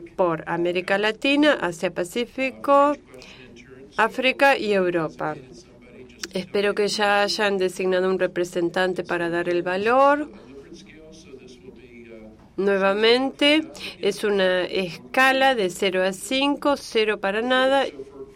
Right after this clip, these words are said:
y cinco para totalmente. Pregunta uno. ¿Los gobiernos incluyen a grupos externos? América Latina.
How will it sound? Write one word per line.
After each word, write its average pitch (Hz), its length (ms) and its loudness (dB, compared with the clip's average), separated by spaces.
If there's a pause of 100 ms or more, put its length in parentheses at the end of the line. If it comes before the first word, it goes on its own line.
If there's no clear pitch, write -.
(100)
y 202 160 -6
cinco 233 480 -2
para 185 240 0
totalmente. 185 840 -2
Pregunta 254 720 0
uno. 165 480 -2 (380)
¿Los 202 160 0
gobiernos 240 500 0
incluyen 285 540 2
a 226 80 -2
grupos 208 440 -4
externos? 262 1200 -4 (100)
América 202 440 -2
Latina. 294 560 2